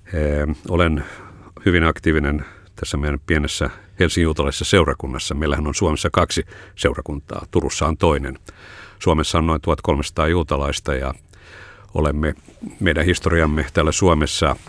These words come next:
ö, juontaa tuhatkahdeksansataa-luvun alkupuolelle, jolloin ensimmäiset juutalaiset tsaarin sotilaina saapuivat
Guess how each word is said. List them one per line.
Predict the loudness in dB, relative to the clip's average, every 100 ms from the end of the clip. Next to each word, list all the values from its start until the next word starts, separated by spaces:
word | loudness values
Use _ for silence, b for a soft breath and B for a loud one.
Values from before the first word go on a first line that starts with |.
| -6 -6
ö, | -4 -6 -6 -4
juontaa | -2 -2 0 0 0 -2 b b b b b
tuhatkahdeksansataa-luvun | -4 0 2 2 2 2 2 0 2
alkupuolelle, | 4 4 2 4 4 6 4 2 -2 B B B B B B
jolloin | 0 2 2
ensimmäiset | 2 2 0 0 0 2
juutalaiset | 2 4 2 2 0 -4 -12 -16 -16 0
tsaarin | 2 4 4 4
sotilaina | 4 4 6 4 4 0 -4 -8 -4
saapuivat | 0 2 0 -2 -2